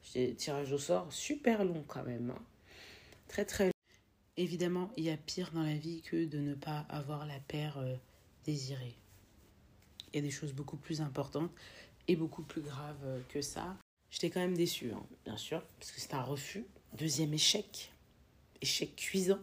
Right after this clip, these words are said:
ça fait mal, ça fait vraiment mal. Euh, du coup, je sais pas si tu te rappelles, j'avais envoyé aussi un soldat au front.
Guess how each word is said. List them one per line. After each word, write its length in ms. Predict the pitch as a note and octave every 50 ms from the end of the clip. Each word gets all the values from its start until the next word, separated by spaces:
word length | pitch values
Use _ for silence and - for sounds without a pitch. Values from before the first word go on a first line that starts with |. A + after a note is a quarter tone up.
| -
ça 160 | - - - -
fait 160 | - F3+ F3
mal, 180 | F#3+ F#3 E3+ D#3+ - -
ça 160 | - - -
fait 140 | - - C#3
vraiment 300 | C#3 - D#3 E3 F3 F3
mal. 140 | F3 E3+ C3+ - -
Euh, 80 | D#3+
du 240 | - - - G#3 G#3+
coup, 420 | - - - - B3 A#3+ A#3 A3 G#3+ - - - - - - - - - - - - -
je 60 | - -
sais 140 | - -
pas 180 | C#3 - D#3 D#3+
si 200 | D#3+ - - -
tu 60 | E3
te 100 | - -
rappelles, 420 | - F3+ F3 - F3+ F3 E3+ D#3+ - -
j'avais 260 | C3 B2+ D3+ C#3+ D#3+
envoyé 340 | F#3 F#3+ F3+ F#3 F#3+ F#3+ F#3+
aussi 180 | F#3+ F#3+ - F#3
un 80 | F3+
soldat 380 | F3+ - F#3 F3+ F#3 F3 F3+ F3+
au 60 | F3
front. 280 | F3 - - - F#3+